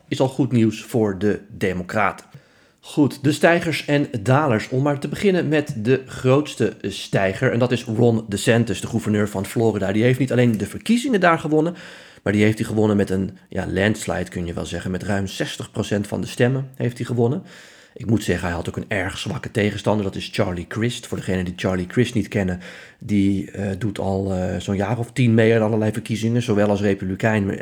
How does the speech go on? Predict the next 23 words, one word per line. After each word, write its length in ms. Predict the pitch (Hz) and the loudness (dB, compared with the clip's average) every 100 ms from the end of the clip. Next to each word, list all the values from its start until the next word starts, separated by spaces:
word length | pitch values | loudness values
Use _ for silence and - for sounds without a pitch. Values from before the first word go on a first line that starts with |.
| - | -4
dan 240 | 101 107 | 0 2
weer 120 | 104 95 | 2 0
als 120 | 92 | -2
onafhankelijke 520 | 98 98 104 98 98 | -2 0 0 -2 -4
kandidaat, 440 | 104 98 95 95 | -4 0 0 0
nu 160 | 104 117 | 4 4
als 120 | 104 | 4
democraat. 580 | 98 92 92 110 139 180 | 2 0 -2 -4 -4 -2
Maar 520 | 104 107 127 180 - - - - - | 0 2 2 2 0 -12 -20 -20 -4
dat 120 | 131 | 0
doet 140 | 117 113 | 2 4
niets 200 | 110 - | 4 2
af 140 | 107 | 0
van 120 | - | 0
de 60 | 98 | 0
overwinning 460 | 98 104 101 98 95 | 0 0 -2 -2 -2
van 120 | 98 | -4
Ron 160 | 98 | -2
DeSantis. 480 | 92 - 95 98 117 | -4 -2 -2 -2 -2
Die 140 | 113 104 | 0 0
is 120 | - | -2
groot 420 | 120 117 117 127 | 2 4 4 2
en 260 | 101 98 | -2 -2